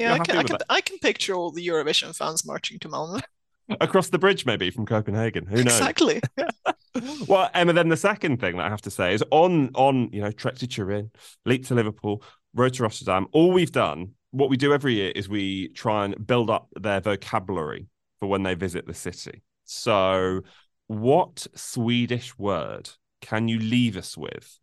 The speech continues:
Speaker 2: that might be useful for anyone who might be coming to Malmö in twenty twenty-four?
Speaker 1: Okay, so Malmö is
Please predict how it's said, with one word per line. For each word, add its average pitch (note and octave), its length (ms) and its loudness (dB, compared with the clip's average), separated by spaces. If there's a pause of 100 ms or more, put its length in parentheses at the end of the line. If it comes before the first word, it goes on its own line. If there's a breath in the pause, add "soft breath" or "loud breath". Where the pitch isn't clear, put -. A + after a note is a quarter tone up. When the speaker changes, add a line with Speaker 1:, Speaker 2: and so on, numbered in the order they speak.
Speaker 2:
that F2+ 140 -6
might B2+ 420 0
be C3 80 -4
useful - 520 -8 (160)
for - 100 -8
anyone F2+ 280 -4
who F2 80 -8
might F2 160 -6
be - 60 -18
coming D#2 220 -12
to E2 100 -12
Malmö D#2 280 -10
in C#2+ 80 -14
twenty C#2 200 -16
twenty-four? - 420 -18 (1200)
Speaker 1:
Okay, F3+ 300 -4
so F#3 340 2 (100)
Malmö B3+ 480 0
is D3 440 0